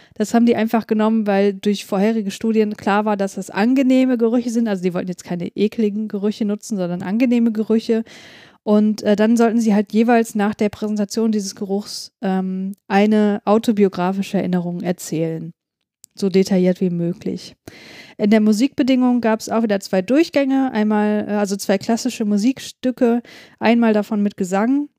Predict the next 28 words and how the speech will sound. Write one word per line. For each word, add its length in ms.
und 160
dann 140
auch 160
wieder 160
die 140
Bitte, 320
dass, 400
äh, 420
dazu 260
eine 200
Erinnerung 400
generiert 420
werden, 380
werden 220
soll. 360
Und 280
in 80
der 100
Kontrollbedingung 920
gab's 420
eben 200
zwei 320
Durchgänge 580
ohne 500
Gerüche 440
und 120
ohne 240
Musik. 600